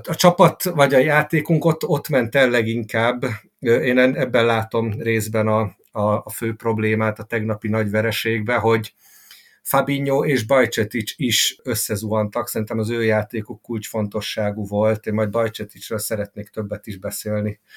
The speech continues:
később, de, de az, hogy ők mind a ketten óriásit zuhantak vissza az el-, az első fél óra vagy negyven perc intenzív,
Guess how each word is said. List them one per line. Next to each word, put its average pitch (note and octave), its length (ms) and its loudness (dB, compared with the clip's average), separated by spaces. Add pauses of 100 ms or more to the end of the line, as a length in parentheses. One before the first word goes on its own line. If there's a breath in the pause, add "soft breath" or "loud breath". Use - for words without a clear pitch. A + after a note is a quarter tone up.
(300 loud breath)
később, A2 520 0
de, A#2 340 2
de A#2 160 0
az, B2+ 160 4
hogy B2 160 -2
ők A2 140 -2
mind B2+ 180 0
a A2+ 80 0
ketten A2+ 640 -2 (140)
óriásit A#2 580 0
zuhantak A2 540 -2
vissza A#2 280 -4
az G#2+ 120 0
el-, A2+ 300 2
az G#2+ 100 -4
első A2 520 0 (600 loud breath)
fél A#2+ 360 2
óra A2+ 360 6
vagy G#2 140 2
negyven A2 460 0
perc A2 400 0
intenzív, A2 800 0